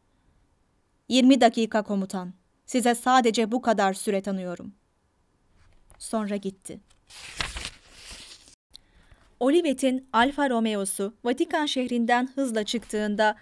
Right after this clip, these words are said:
bu kez işaretsiz arabalardan oluşan bir konvoy onu izlemiyordu. Vittoria,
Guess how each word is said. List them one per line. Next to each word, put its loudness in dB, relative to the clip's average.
bu -2
kez 0
işaretsiz -2
arabalardan -2
oluşan -4
bir -4
konvoy -2
onu 0
izlemiyordu. -6
Vittoria, 2